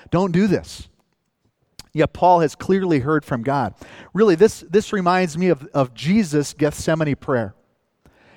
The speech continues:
As Jesus is in the garden, there's weeping, there's crying out to God, there's that prayer recorded in Luke twenty-two,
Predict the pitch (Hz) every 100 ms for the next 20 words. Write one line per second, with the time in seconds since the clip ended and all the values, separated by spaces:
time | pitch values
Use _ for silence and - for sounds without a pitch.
0 | _ 156 147 127 190 180 180 180 151 175
1 | 160 135 143 156 156 143 151 135 135 185
2 | - 180 180 _ _ _ _ _ _ _
3 | _ 151 156 - 175 170 175 170 175 180
4 | 151 151 165 160 160 156 151 - 160 151
5 | 151 156 - _ _ _ - 143 - 170
6 | 165 156 160 170 - 175 170 156 160 170